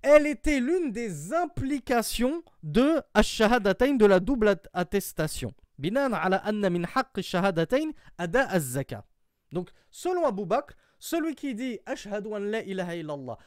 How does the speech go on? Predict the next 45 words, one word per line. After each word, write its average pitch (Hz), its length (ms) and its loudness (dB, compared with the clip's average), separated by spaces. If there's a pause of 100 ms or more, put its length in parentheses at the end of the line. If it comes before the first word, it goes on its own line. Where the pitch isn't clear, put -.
(140)
wa 170 160 -6
ashhadu 185 440 -4
anna 190 180 -6
Muhammadan 156 480 -12
Rasulullah, 143 500 -8
j'atteste 180 360 -10
qu'il 175 100 -10
n'y 165 80 -6
a 151 60 -6
d'autre 151 300 -12
Dieu 147 100 -14
qu'Allah 151 340 -8 (300)
et 214 100 0
que 240 120 -8
Muhammad 202 480 -6
est 180 40 -4
le 170 120 -6
messager 160 400 -10
d'Allah, 180 320 -6 (220)
ceci - 540 -4
implique 277 540 4 (200)
que 302 80 -4
tu 294 200 -4
doives 349 240 0
sortir 277 380 -8
la 233 100 0
zakat. 240 280 -2
Pourquoi ? 302 440 -2 (180)
Mais 202 120 -2
parce 262 180 -4
que 247 100 -6
c'est - 160 -6
Allah 349 240 -2
qui 370 140 -4
te 311 80 -12
l'a 269 80 -4
ordonné. 247 440 -6 (360)
C'est 320 200 -2
le 339 100 2
messager 269 480 -2
d'Allah 285 220 0 (120)
qui 381 140 -2
te 311 100 -8
l'a 302 80 4
ordonné. 269 520 -4